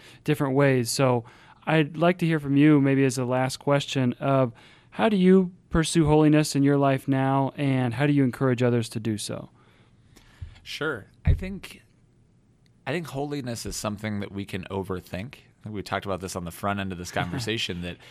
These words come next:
Speaker 2: that we can imagine these heroic acts of virtue, which is true of, of the lives of our canonized saints in the
Speaker 1: Mm.
Speaker 2: church. But,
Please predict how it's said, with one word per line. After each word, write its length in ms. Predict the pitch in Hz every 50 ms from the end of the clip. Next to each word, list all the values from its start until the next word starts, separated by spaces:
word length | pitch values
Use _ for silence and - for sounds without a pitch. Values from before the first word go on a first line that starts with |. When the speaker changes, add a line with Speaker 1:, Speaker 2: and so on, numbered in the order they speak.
| - - - _ _ 104
Speaker 2:
that 280 | 101 107 104 - - - _ _ _ _ - 107 110
we 480 | 107 104 104 107 107 107 107 104 87
can 220 | - - - 107 101
imagine 720 | 92 90 90 87 90 95 101 104 98 101 95 90 90 90
these 420 | 87 90 90 90 90 87 - - - _ _ - _ _ _ - -
heroic 500 | 107 101 95 101 101 107 120 113 - - -
acts 360 | - 95 92 90 - - -
of 100 | 101 87
virtue, 600 | 82 80 - 139 160 - - - - - - - - - - _
which 240 | 101 113 120 -
is 180 | 123 117 107 - - _ _ _ _ _ _ _ _ _ _
true 480 | - - - - 117 123 127 127 127 123
of, 260 | 113 107 107 98 92
of 440 | - - 95 101 98 95 92 92 95
the 120 | 101 95
lives 440 | 90 87 87 90 92 95 95 95 98
of 300 | 101 92 87 92 87 - -
our 120 | - 95
canonized 720 | 92 - - 95 92 95 95 92 85 85 85 82 - -
saints 360 | - - 120 135 147 135 -
in 120 | - 110 90
the 80 | 87
Speaker 1:
Mm. 40 | 107
Speaker 2:
church. 400 | - - 98 92 90 87 - - -
But, 200 | - 104 95 -